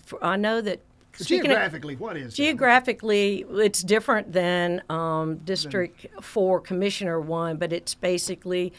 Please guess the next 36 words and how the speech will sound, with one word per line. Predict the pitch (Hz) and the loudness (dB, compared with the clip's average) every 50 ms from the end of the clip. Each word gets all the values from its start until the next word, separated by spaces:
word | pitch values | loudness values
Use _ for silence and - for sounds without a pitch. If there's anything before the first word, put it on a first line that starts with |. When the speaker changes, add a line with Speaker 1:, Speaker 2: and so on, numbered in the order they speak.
| - - - - - _ | -16 -20 -20 -20 -10 _
Speaker 1:
what | - 220 190 - | -2 -2 -2 -2
we | 202 | -2
used | 185 180 220 247 262 - | -2 -2 -2 -2 -2 -4
to | - - | -6 -6
call | - - 254 247 240 | -4 -2 -2 -2 -2
the | 214 208 | -2 -4
Earth | 220 226 233 226 | -4 -4 -4 -6
Fair | - - 262 262 254 | -6 -6 -4 -4 -4
side | 254 - - 262 254 247 247 254 247 | -4 -6 -6 -6 -6 -6 -6 -6 -6
of | 233 190 | -6 -4
Speaker 2:
Okay. | 240 247 - | -4 -2 2
Speaker 1:
Five | 262 269 254 262 262 | 4 4 4 4 2
Points, | - 294 269 277 | 0 0 0 0
Speaker 2:
Yeah, | 277 - | -2 -4
can't | - - | -2 0
Speaker 1:
previously | 285 262 262 254 - 254 | 0 0 0 0 0 0
Speaker 2:
call | 247 233 | 0 2
it | |
that | 240 | 2
Speaker 1:
known | 240 240 240 | 2 2 2
as. | 240 233 226 233 247 | 2 2 0 0 -2
Speaker 2:
anymore, | 196 139 135 - - - - | -4 -8 -8 -10 -12 -6 -2
yeah. | - 220 | 0 0
Speaker 1:
Uh, | |
so | 214 - 254 | 2 4 4
now | 240 240 233 | 4 6 4
we'll | 226 214 | 4 2
call | - 226 214 196 | 2 0 0 2
it | - | 0
the | - - - | 0 0 2
Ad | 202 214 220 208 | 2 2 2 2
Drug | 185 196 202 202 202 202 185 - | 0 0 0 0 0 0 -2 -2
side | - 220 190 180 180 175 | -2 0 0 2 0 0
of | 165 160 | -4 -6
Five | - - 190 175 175 180 180 - | -6 -4 -2 0 0 -2 -2 -4
Points, | - 202 190 185 185 180 180 - - - | -4 -2 0 0 0 -2 -2 -4 -6 -6